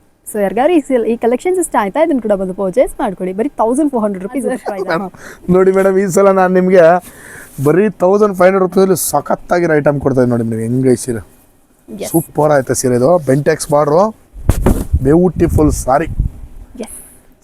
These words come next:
Speaker 2: ಸಖತ್ತಾಯ್ತು. ಹೆಂಗೈತೆ ಅಂದ್ರೆ ಸೀರೆ ತರನೇ ಐತೆ, ಸೂಪರ್ ಆಗಿದೆ
Speaker 1: <laughs>
Speaker 2: ನೋಡಿ.
Speaker 1: ಎಸ್,
Speaker 2: ಕಲರ್ಸ್
Speaker 1: so ಫ್ರೆಂಡ್ಸ್, ನೋಡ್ತಾ ಇದ್ರಲ್ಲ,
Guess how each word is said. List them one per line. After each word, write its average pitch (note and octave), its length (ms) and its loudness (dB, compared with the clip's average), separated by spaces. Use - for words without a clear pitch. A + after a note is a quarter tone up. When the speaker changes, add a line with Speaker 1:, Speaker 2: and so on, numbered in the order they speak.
Speaker 2:
ಸಖತ್ತಾಯ್ತು. D3 640 0
ಹೆಂಗೈತೆ E3+ 560 4
ಅಂದ್ರೆ F#3 160 2
ಸೀರೆ E3 240 0
ತರನೇ C#3 300 0
ಐತೆ, - 180 -6
ಸೂಪರ್ D3 440 -2
ಆಗಿದೆ G#3 580 -2
Speaker 1:
<laughs> - 20 -20
Speaker 2:
ನೋಡಿ. A#2+ 160 -2
Speaker 1:
ಎಸ್, C4 1040 0
Speaker 2:
ಕಲರ್ಸ್ A#3 340 2
Speaker 1:
so G3+ 160 -2
ಫ್ರೆಂಡ್ಸ್, C#4+ 280 2
ನೋಡ್ತಾ D4 380 0
ಇದ್ರಲ್ಲ, A#3+ 200 2